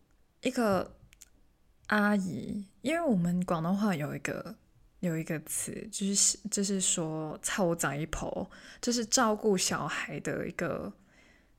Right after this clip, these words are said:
这是阿姨，啊，不是阿姨啊，这是一个女人，已经是到达了照顾小孩的这个年纪，就是好像在说，“哦，我已经是阿姨的 level 了，就是有什么好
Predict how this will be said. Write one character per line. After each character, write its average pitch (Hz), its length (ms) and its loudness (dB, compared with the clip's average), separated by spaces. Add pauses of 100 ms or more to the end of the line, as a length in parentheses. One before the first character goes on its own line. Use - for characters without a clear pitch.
(340)
这 190 100 -4
是 185 400 -6 (160)
阿 175 280 0
姨， 185 340 -4 (200)
啊， 190 100 4
不 185 120 4
是 202 140 2 (100)
阿 208 240 4
姨 196 200 2
啊， - 120 -4
这 214 120 -2
是 240 320 2
一 208 80 2
个 175 500 2
女 180 180 4
人， 151 380 -4
已 175 100 0
经 185 240 2
是 185 300 2
到 170 240 2
达 156 180 -2
了 151 320 -2 (140)
照 175 240 2
顾 170 180 0
小 160 300 0
孩 151 260 -6
的 143 220 -6
这 170 280 2
个 160 160 -2
年 165 360 -2
纪， 185 180 0
就 190 140 0
是 208 180 2 (460)
好 175 180 0
像 208 300 4
在 180 340 2
说 165 560 -2
，“哦， 185 120 0
我 170 120 0
已 175 60 2
经 180 160 2
是 180 140 0
阿 180 240 2
姨 165 180 0
的 160 140 -2
level 160 580 -2
了， - 320 -6
就 185 140 0
是 190 100 2
有 175 140 2
什 170 100 -2
么 165 60 -2
好 185 200 -2